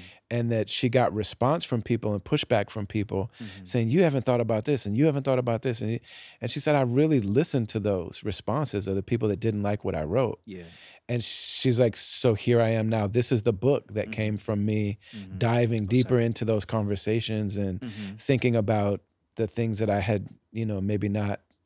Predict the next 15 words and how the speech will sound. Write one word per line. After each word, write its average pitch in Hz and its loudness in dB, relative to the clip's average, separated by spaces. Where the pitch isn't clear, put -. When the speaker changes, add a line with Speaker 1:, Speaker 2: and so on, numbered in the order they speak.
Speaker 1:
considered 110 -2
and 95 -4
things." 95 -6
And, 104 -8
man, 110 -4
that 120 -6
thing 101 -8
is, 92 -10
uh, 87 -10
it's 120 -8
a - -6
masterpiece, - -8
I - -14
think, - -16
man. 50 -14